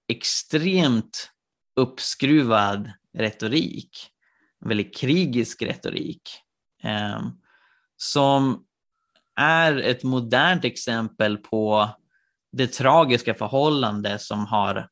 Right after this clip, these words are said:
rått i både katolsk ortodox och en del protestantiska sammanhang i tusentals år. När kyrkans mäktiga män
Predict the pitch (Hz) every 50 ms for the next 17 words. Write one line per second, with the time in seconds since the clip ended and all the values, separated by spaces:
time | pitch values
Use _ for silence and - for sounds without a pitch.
0 | _ - 131 151 170 180 180 - - - - - _ _ _ - - - 120 117
1 | 110 107 104 104 107 113 110 104 101 104 107 104 101 101 107 - - 123 - -
2 | 151 175 190 180 - 190 160 - 131 127 135 131 131 - - 120 120 113 113 107
3 | 101 - - - 113 98 92 90 - 123 - - 156 151 - - - - - 110
4 | 107 - 110 110 110 104 110 104 - - _ _ _ _ _ _ _ _ _ _
5 | _ _ _ _ _ - 131 135 131 127 123 120 113 110 107 104 - _ - -
6 | 127 117 107 - 110 104 - 107 98 98 95 - - - - - - - - -
7 | - _ _ _ _ _ _ _ _ - 117 113 113 123 139 151 143 123 110 104
8 | 101 104 98 - 113 - _ _ _ _ _ _ _ - - - 143 131 110 104
9 | 95 - - 143 160 156 131 - - 117 98 - - 101 110 107 110 107 104 107
10 | 101 98 95 98 104 120